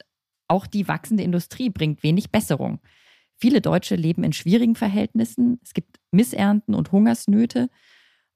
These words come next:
Und auch politisch geben nicht wenige deutsche Demokraten schon vor der Revolution achtzehnhundertachtundvierzig die Hoffnung auf eine wirkliche Änderung der Verhältnisse auf und emigrieren,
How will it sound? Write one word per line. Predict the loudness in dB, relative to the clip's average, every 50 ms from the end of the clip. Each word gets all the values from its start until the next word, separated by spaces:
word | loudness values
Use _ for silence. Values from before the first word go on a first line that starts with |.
| _ _
Und | 2 4 4 4 2 0 -2 -2
auch | -2 -2 0
politisch | 0 0 0 2 0 -2 0 0 0 0 -2 -6 -10 -4
geben | 0 2 4 4 4
nicht | 4 2 0 -2
wenige | 2 4 6 6 6 4 2
deutsche | 0 0 -2 -2 -2
Demokraten | -2 -2 -2 -4 -4 -6 -4 -4 -2 -2 -2 -2 -4 -4 -4 -6
schon | -4 -2 -2 -2
vor | 0 0 0 2
der | 2 2 0
Revolution | 0 -2 -2 -2 -4 -4 -6 -6 -4 -2 -2 -2 -4
achtzehnhundertachtundvierzig | -6 -10 -6 -6 -6 -6 -4 -6 -8 -8 -10 -10 -6 -4 -4 -4 -4 -6 -10 -8
die | -6 -6
Hoffnung | -4 -4 -6 -4 -2 -2 -2 -2 -4 _ _ _ _ _ _
auf | -12 -6 -2
eine | 2 2 2 2 2
wirkliche | 0 0 -2 -4 -6 -4 0
Änderung | 4 4 6 6 4 2 0 -2 -2
der | -2 -2
Verhältnisse | -2 -4 -4 -2 -4 -4 -4 -6 -8 -8 -8 -6 -2
auf | -2 -2 -2 -4 -8 _ _ _ _ _ _ _ _ _
und | _ 0 0 0 2
emigrieren, | 2 2 2 0 0 0 2 2 2 2 0 -4